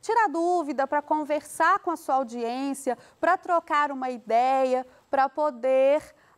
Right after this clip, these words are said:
ah, pra poder ter uma interação mais próxima com as pessoas.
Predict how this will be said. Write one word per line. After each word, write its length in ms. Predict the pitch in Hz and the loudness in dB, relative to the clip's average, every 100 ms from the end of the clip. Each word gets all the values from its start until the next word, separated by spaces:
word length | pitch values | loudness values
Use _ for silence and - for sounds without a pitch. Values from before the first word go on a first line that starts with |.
| _ | _
ah, 880 | 247 247 247 247 240 226 214 202 - _ _ _ _ _ _ - _ | 0 2 4 4 4 4 2 -2 -8 _ _ _ _ _ _ -20 _
pra 160 | - 403 | 0 0
poder 460 | 480 466 370 427 - | 0 -2 -2 -4 -2
ter 220 | 415 440 | 0 2
uma 160 | 427 | 2
interação 920 | 427 523 571 480 466 427 - - 392 403 | 0 0 -2 0 2 0 -2 0 0 0
mais 280 | 302 277 | -2 -4
próxima 480 | - 277 247 - 269 | 0 2 2 -2 -10
com 200 | - 277 | -6 -2
as 160 | 269 277 | -2 -4
pessoas. 680 | 359 381 - - - - | -8 -8 -10 -16 -16 -20